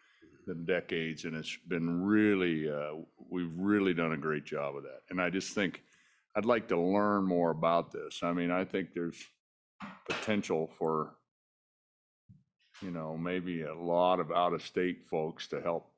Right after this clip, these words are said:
pay that thing. I don't know, but I think it'd be an interesting thing to to learn a little more about this. I think the other part of me, my time in the legislature, I voted against every gaming thing until the,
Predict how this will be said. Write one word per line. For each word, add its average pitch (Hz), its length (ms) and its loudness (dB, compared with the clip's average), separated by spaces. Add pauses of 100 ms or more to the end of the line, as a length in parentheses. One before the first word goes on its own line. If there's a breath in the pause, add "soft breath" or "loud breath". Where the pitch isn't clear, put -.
(520)
pay 87 240 -2
that 69 240 -8 (100)
thing. 78 200 -6
I 90 140 4
don't 85 240 -2
know, 87 380 2
but 82 120 2
I 82 120 2
think 90 240 -2
it'd 80 160 -4
be 85 100 0
an 80 120 -2
interesting 85 600 -2
thing 85 360 -4
to 76 100 -8 (800)
to 78 120 -10
learn 87 340 -2
a 82 80 -6
little 80 180 -2
more 78 260 -2
about 78 340 -4
this. - 200 -12
I 90 100 0
think 113 280 -2
the 87 160 2
other 120 200 2
part 127 440 0
of 80 80 -4
me, 82 260 -4 (580 soft breath)
my 95 120 2
time 101 300 0
in 92 40 0
the 85 80 0
legislature, 85 640 0
I 82 40 0
voted 90 380 2
against 80 380 -4
every 98 320 2
gaming 87 720 0
thing 80 440 -4 (1040)
until 90 460 2
the, 76 120 0